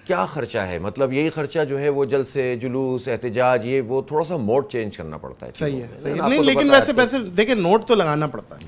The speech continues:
Speaker 1: तो इसमें क्या मसला है?
Speaker 2: नईम भाई, भूल सकता हूँ मैं आपको?
Speaker 1: हाँ, हाँ।
Speaker 2: नईम भाई, जगह जगह स्ट्रीट्स पे आपकी तस्वीरें लगी हुई हैं, खंभों पे, हर जगह।
Speaker 1: हाँ।
Speaker 2: तो मेरा सवाल ये है कि जब आप पावर में आ जाएंगे,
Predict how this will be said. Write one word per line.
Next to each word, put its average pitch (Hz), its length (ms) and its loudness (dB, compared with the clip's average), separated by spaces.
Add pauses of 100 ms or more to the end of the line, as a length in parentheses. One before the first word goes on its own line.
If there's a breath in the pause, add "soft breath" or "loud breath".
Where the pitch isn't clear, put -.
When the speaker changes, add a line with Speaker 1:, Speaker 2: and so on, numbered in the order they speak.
(120)
Speaker 1:
तो - 60 -14
इसमें - 580 -14
क्या 87 120 -6
मसला 73 320 -14
है? 147 60 0
Speaker 2:
नईम 285 240 4
भाई, 320 140 4
भूल 262 240 -2
सकता 285 260 -6
हूँ 240 80 0
मैं 190 100 -2
आपको? 139 280 -8
Speaker 1:
हाँ, 90 400 -8
हाँ। 90 580 -8
Speaker 2:
नईम 233 260 2
भाई, 285 140 -2
जगह 233 280 0
जगह 240 320 2
स्ट्रीट्स 214 440 -8
पे 220 60 0
आपकी 196 240 -2
तस्वीरें 170 440 -4
लगी 135 260 -2
हुई 123 160 -6
हैं, 123 120 -8
खंभों 151 440 0
पे, 156 140 -2
हर 185 160 2
जगह। 139 200 -6
Speaker 1:
हाँ। 78 580 -16
Speaker 2:
तो 240 100 -4
मेरा 247 240 -4
सवाल 208 340 0
ये 190 200 -2
है 185 240 -4
कि 190 300 -4
जब 175 200 -6
आप 175 160 -4
पावर 151 260 -2
में 190 120 -2
आ 147 80 -2
जाएंगे, 147 440 -4